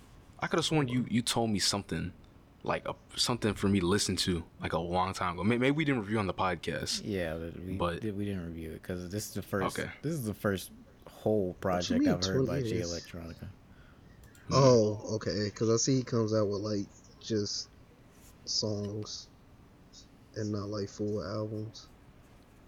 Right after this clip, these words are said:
Speaker 2: Yeah.
Speaker 3: Yeah.
Speaker 2: But, yeah.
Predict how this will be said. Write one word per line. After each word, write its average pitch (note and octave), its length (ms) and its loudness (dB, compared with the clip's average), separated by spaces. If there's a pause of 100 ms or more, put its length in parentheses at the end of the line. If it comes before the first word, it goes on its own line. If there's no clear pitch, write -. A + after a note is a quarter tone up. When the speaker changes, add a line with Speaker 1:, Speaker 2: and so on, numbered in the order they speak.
(1500)
Speaker 2:
Yeah. G2+ 100 -2 (120)
Speaker 3:
Yeah. F2+ 60 -4 (1120)
Speaker 2:
But, F2 340 -4 (1600)
yeah. G2+ 520 -4